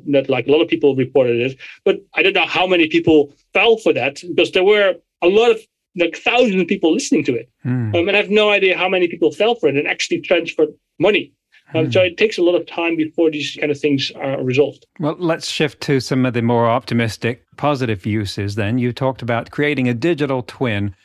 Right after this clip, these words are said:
Speaker 2: What does it do right now, and what do you want it to do in the future?
Speaker 1: So at the moment, I'm creating my metahuman. Uh, so that, that is a hyper-realistic version of me, um, visually. And I'm gonna use that to record my postca-, my ne-, next season of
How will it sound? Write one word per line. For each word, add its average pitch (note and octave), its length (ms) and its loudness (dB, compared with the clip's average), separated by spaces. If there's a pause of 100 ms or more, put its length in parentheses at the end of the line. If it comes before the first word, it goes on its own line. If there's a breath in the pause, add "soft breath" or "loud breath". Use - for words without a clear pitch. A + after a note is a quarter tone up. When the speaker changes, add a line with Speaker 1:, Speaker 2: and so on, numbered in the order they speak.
(200 soft breath)
Speaker 2:
What D#3 160 0
does F3+ 140 0
it F3 100 -4
do D3 160 -2
right C3 220 -2
now, B2+ 260 -2
and A#2+ 160 0
what A#2+ 140 -2
do A#2+ 40 -2
you A#2+ 60 0
want A#2+ 180 -2
it A2 120 -6
to G#2 80 -12
do A2+ 160 -2
in A2 100 -2
the G#2+ 60 -4
future? G#2+ 520 -6 (120)
Speaker 1:
So A3 320 2 (160)
at G#3 160 -2
the A#3 80 -2
moment, A#3 480 0
I'm C#3 260 -6 (140)
creating E3+ 260 0
my C#3 80 -2
metahuman. F#3+ 680 0 (100)
Uh, D3 40 -2
so D3+ 200 2
that, D3 200 -2
that C3+ 220 -8
is C#3 120 -8
a C#3 80 -6
hyper-realistic C#3 560 -4
version C#3+ 280 2
of C3+ 140 -10
me, F#3+ 400 -2
um, D3+ 120 -14 (140)
visually. F3 520 -2 (180)
And C#3+ 480 -2
I'm C#3 160 -2
gonna C#3 120 0
use C3+ 300 2
that C3 180 -2
to C3+ 120 -6
record C#3 300 2
my C3+ 80 -4
postca-, F3+ 320 -2
my D3+ 140 -2
ne-, E3+ 200 -8
next D#3+ 220 -4
season D#3+ 160 -2
of C#3+ 60 2